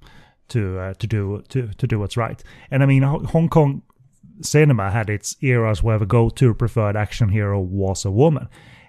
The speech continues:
uh, either playing a man or playing a, playing a heroine. And that was expected. Males were secondary. So at this time, there is a little bit of a wave, uh, around this time where, where we get female-led, uh,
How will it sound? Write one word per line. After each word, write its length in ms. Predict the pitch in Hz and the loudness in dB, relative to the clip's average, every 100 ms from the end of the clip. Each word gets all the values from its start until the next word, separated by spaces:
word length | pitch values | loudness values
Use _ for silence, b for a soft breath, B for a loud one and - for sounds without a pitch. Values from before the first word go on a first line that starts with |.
| - | -8
uh, 60 | 104 | -6
either 280 | 104 101 | -4 -4
playing 300 | 98 113 110 | -2 -2 0
a 40 | 104 | 0
man 380 | 107 113 113 113 | 0 0 0 0
or 280 | 107 107 107 | -2 -2 -4
playing 300 | - 120 123 | -4 -4 -2
a, 160 | 123 123 - - - 127 | -4 -6 -14 -16 -10 -4
playing 220 | 123 123 | 0 2
a 20 | |
heroine. 520 | 120 135 131 147 - - B B B - | 4 4 2 2 -2 -10 B B B -6
And 280 | 123 117 117 | -2 0 0
that 80 | 135 | 0
was 160 | 123 | 0
expected. 540 | 127 - 156 - 104 98 | -2 2 2 2 -4 -2
Males 280 | 113 110 | -2 -2
were 100 | 120 | -4
secondary. 680 | 110 135 123 120 101 90 90 | -2 -2 -2 -2 -4 -6 -6
So 260 | - 117 104 B B 120 | -4 -4 -4 B B -6
at 140 | 120 | -2
this 180 | 139 127 | -2 -2
time, 300 | - 127 120 | -2 0 0
there 180 | 120 120 | 0 -2
is 140 | 117 | -2
a 60 | 120 | -2
little 400 | 117 127 139 123 | 0 0 0 0
bit 140 | 120 | 0
of 80 | 110 | -2
a 60 | 101 | -4
wave, 420 | 95 95 95 - b b b b b _ - | -4 -6 -8 -12 b b b b b _ -12
uh, 240 | 143 117 104 | -4 -4 -4
around 320 | 135 110 107 101 | -2 -2 0 -2
this 140 | 95 | -4
time 240 | 117 107 | -4 -4
where, 180 | 104 98 | -4 -4
where 160 | 110 101 | -4 -6
we 100 | 101 | -6
get 360 | 101 120 110 | -2 -2 -2
female-led, 760 | - 113 98 95 95 95 92 - _ _ _ _ _ _ | -4 -4 -2 -4 -6 -8 -10 -14 _ _ _ _ _ _
uh, 40 | 123 | -16